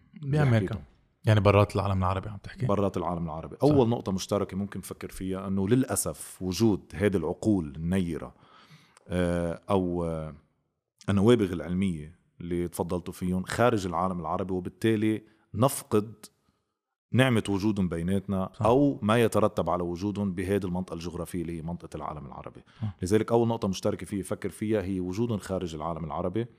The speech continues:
Speaker 2: آه، هالنقاط ما بعرف مين من هود العلماء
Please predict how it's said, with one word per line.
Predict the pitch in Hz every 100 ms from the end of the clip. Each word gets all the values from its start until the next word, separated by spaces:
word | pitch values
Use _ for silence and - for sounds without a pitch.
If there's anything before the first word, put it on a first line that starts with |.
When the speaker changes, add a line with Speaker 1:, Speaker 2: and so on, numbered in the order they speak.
| _ - - - _ _ -
Speaker 2:
آه، | 101 95 95 92 92 90 87 85 80 78 50 50 50 - _ _ _ _ _ _ _ _ -
هالنقاط | 120 135 - 131 131 117
ما |
بعرف | 123 113 -
مين | 113 120
من | 104 95
هود | 101 98
العلماء | 92 104 104 104 107 -